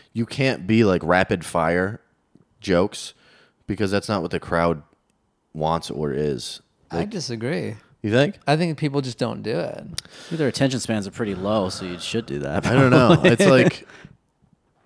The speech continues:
Speaker 1: it seems like, 'cause I've tried that where I'm like, "I'm gonna fucking, like, blah, blah, blah," and they're just like,
Speaker 3: Ah.
Speaker 1: maybe it's me, but it's, it's like you have to almost be kinda casual in, like, slipping in jokes where it's like, you know, "I just thought of this. We guys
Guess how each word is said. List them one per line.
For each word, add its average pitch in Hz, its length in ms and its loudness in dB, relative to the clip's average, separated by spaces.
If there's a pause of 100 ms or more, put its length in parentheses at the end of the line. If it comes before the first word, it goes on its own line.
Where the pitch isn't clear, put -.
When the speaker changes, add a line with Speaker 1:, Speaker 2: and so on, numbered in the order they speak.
(380)
Speaker 1:
it 110 100 -4
seems 196 260 2
like, 156 220 8
'cause 131 220 2
I've 139 160 6
tried 143 200 4
that 123 120 4
where 104 100 4
I'm 104 60 0
like, 98 160 0
"I'm 101 80 0
gonna 110 140 0
fucking, 101 320 -2
like, 85 240 -2
blah, 110 140 2
blah, 101 120 2
blah," 98 240 2
and 92 240 -4
they're 95 120 2
just 90 180 -6
like, 87 320 -4 (680)
Speaker 3:
Ah. 87 140 -4
Speaker 1:
maybe 104 160 2
it's 78 140 -4
me, 92 140 -4
but 85 220 0
it's, - 340 -8 (180)
it's - 200 -8
like 113 200 0
you 113 100 -2
have 120 200 2
to 120 100 2
almost 110 500 -2
be 107 140 0
kinda 110 320 0
casual 90 960 -2 (160)
in, 90 280 -6
like, 82 340 -4 (420)
slipping 104 580 0
in 95 340 -2
jokes 80 640 -2
where 78 220 -6
it's 80 180 -6
like, 78 360 -2 (180)
you 95 120 -6
know, 104 120 0
"I 277 220 2
just 320 260 -6
thought 117 240 0
of 107 60 0
this. 107 360 0
We 127 180 0
guys 101 680 -2